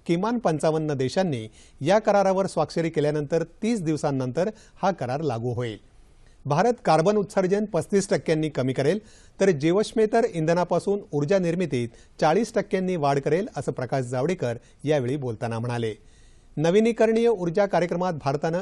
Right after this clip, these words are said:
एकशे पंच्याहत्तर गिगावॅट क्षमतेचं उद्दिष्ट ठेवलं असून त्यापैकी चाळीस गिगावॅटचं उद्दिष्ट साध्य केलं आहे, अशी माहितीही त्यांनी दिली.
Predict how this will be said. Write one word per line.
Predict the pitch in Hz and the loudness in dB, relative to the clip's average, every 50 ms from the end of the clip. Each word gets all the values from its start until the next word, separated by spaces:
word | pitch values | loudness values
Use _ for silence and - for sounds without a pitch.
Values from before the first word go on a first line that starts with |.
| 202 - | -4 -6
एकशे | 147 - - - - | -8 -6 -6 -6 -6
पंच्याहत्तर | - 165 143 139 131 180 185 185 - - 226 220 | -4 -4 -4 -2 0 -2 -2 -2 -2 0 0 0
गिगावॅट | 214 160 147 147 160 170 160 175 170 165 | 0 0 0 -2 0 0 0 0 -2 -4
क्षमतेचं | - - 165 147 151 147 156 151 - 180 | -4 -4 -4 -2 -2 -2 -4 -4 -4 -6
उद्दिष्ट | 180 190 - 139 131 135 170 202 - - 208 | -6 -6 -6 -6 -6 -4 -4 -4 -4 -4 -4
ठेवलं | 175 - 156 160 160 | -2 0 0 0 0
असून | 156 147 - 139 117 - - - - - - - - | 0 0 -2 -4 -4 -6 -10 -18 -20 -20 -16 -4 0
त्यापैकी | 190 185 190 - 208 202 - 220 220 | 2 2 4 2 2 0 0 -2 -4
चाळीस | 190 - - 165 156 185 233 240 202 | -2 -2 0 0 2 2 2 0 0
गिगावॅटचं | 165 165 175 170 185 180 175 170 165 - 175 | -2 -2 0 0 0 0 0 0 -2 -4 -6
उद्दिष्ट | 165 143 135 131 135 147 143 - 175 | -8 -6 -6 -4 -4 -4 -4 -4 -4
साध्य | 160 - - 135 143 170 180 220 | -4 -4 -2 -4 -2 0 2 0
केलं | 214 - 214 185 165 | 2 2 2 2 2
आहे, | 143 120 131 113 101 - - - - - - - | 2 0 -2 -4 -6 -8 -12 -20 -20 -20 -10 -6
अशी | 151 156 - 185 | -6 -4 -2 -2
माहितीही | 151 127 117 120 117 - 175 180 214 | -2 -2 -4 -4 -2 -2 -2 -2 0
त्यांनी | 190 170 127 120 120 120 | 0 -2 -2 -2 -4 -4
दिली. | 113 123 113 113 107 | -4 -4 -6 -6 -8